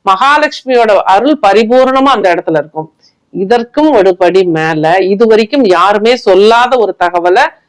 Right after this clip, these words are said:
இந்த வீடியோல சொல்றேன். பொன்மழை பாடல் அப்படின்னு சொல்லிட்டு, அதே கனகதாரா ஸ்தோத்திரத்தை கண்ணதாசன் தமிழில் மொழி-,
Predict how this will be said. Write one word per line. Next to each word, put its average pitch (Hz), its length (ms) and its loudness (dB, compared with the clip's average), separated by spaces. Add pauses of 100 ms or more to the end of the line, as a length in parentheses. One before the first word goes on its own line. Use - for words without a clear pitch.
(320)
இந்த 190 260 2
வீடியோல 190 380 2
சொல்றேன். 180 600 -2 (720)
பொன்மழை 285 720 2
பாடல் 196 720 0
அப்படின்னு 180 300 0
சொல்லிட்டு, 190 600 0
அதே 208 600 0
கனகதாரா 233 640 0
ஸ்தோத்திரத்தை 180 920 -4 (360)
கண்ணதாசன் 262 1000 -2 (260)
தமிழில் 320 680 2
மொழி-, 233 320 2